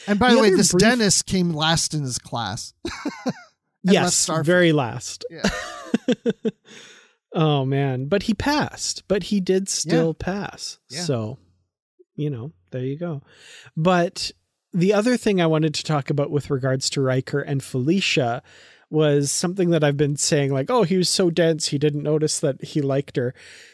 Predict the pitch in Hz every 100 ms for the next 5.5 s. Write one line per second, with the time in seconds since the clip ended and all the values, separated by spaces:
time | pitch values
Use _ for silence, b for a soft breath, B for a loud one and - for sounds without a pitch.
0 | - 147 - 170 151 139 - 131 117 120
1 | _ 143 135 - 127 113 - b b b
2 | b b - 180 156 - - 202 190 -
3 | 180 156 147 143 147 139 123 - - 226
4 | 269 - 339 359 277 220 220 185 - 147
5 | 135 - - -